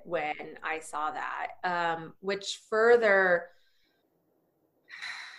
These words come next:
had me thinking, like, there is, there, there is something else that's happening that we are not aware of. To divert data from the C D C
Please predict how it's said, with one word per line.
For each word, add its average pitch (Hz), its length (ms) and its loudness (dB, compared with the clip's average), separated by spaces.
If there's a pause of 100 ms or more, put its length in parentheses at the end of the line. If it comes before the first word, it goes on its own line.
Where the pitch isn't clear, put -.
(140)
had 226 200 2
me 208 160 2
thinking, 202 460 -6
like, 156 400 -4
there 202 320 2
is, 381 480 -2 (100)
there, 247 460 2
there 247 260 4
is 277 240 -4
something 214 460 0
else 170 340 -2
that's - 220 -2
happening 196 580 -4
that 170 240 -2
we 208 220 0
are 196 120 2
not 165 240 -2
aware 143 380 -6 (200)
of. - 100 -10 (500)
To 208 100 -4
divert 180 920 0 (320)
data 185 500 0 (120)
from 175 280 0
the 202 80 -6
C 202 240 -10
D 196 160 -6
C 175 500 -6